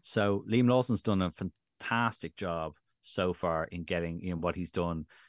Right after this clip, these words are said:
uh, in the AlphaTauri. So yeah, I think, you know, he's definitely gonna be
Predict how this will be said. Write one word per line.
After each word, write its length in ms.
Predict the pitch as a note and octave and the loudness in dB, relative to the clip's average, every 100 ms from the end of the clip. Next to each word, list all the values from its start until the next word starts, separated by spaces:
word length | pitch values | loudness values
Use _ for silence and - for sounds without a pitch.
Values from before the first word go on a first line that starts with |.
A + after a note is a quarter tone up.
| _ | _
uh, 220 | E2+ D#2+ - | -8 -8 -6
in 140 | F#2 | -4
the 120 | E2+ E2+ | -2 -2
AlphaTauri. 600 | D#2 - - E2+ E2+ E2 | -4 -6 -2 0 0 -2
So 380 | F#2+ F2 F2 F2 | 0 2 0 0
yeah, 320 | G2 A2+ F2+ | 0 2 2
I 60 | |
think, 240 | F#2+ A#2+ - - - - | 0 -2 -2 -10 -20 -8
you 160 | G#2+ F#2+ | -2 -2
know, 80 | |
he's 320 | F2 A2+ A#2 - | 0 2 2 2
definitely 380 | A#2 G#2+ G#2+ F#2 | 0 2 2 2
gonna 240 | F#2+ F2+ | 2 0
be 360 | F2+ F2 E2+ | 0 0 -2